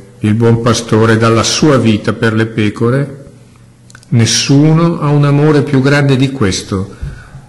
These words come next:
dare la vita per i propri amici. Queste parole, a un certo punto, smettono di essere retorica spiritualistica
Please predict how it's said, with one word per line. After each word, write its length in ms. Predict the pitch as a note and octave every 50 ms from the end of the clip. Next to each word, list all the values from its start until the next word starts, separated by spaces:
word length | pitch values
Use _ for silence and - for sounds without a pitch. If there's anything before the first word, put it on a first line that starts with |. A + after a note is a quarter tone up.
| - - - -
dare 300 | - G#2 G#2+ A2+ A2+ A2+
la 140 | A2+ B2 C3
vita 380 | A2 G#2 G2+ G2+ - - B2 A#2
per 180 | - B2+ A#2
i 60 | A#2 A#2
propri 340 | A#2 B2 B2 - - C3+
amici. 640 | C3+ C3+ A2 F#2+ F2+ - - - A2 G2+ G2 G2 - - - - - - - - - - - - - -
Queste 380 | - - A2+ G2 - - B2+ A2
parole, 720 | - - B2+ B2+ A#2+ G#2+ A2 A2 A2 A2+ B2 - - -
a 100 | - -
un 140 | G2+ G2 G2
certo 380 | - - G#2+ G2+ - - A#2+ A2+
punto, 640 | - - A#2+ A#2+ A2 A2+ A#2 A#2 C#3 D3 F#3+ E3
smettono 800 | C3 G#2 G#2 G#2 G2+ G2+ G2 G2 - - - B2+ B2 C3+ D3 D3+
di 200 | A2+ A2+ A2 G#2
essere 460 | A2 A#2 - - - C#3 C3 C3+ C3+
retorica 720 | C3+ C3+ B2 - - C3+ C#3 C#3+ C#3+ D3 D3+ C#3+ D3 D#3+
spiritualistica 1400 | D3+ - - - C#3+ C3+ C#3 C3+ C#3 - D3 C#3+ C#3 D3 D#3+ E3+ E3 - - D3+ - - E3 E3+ F3 - - -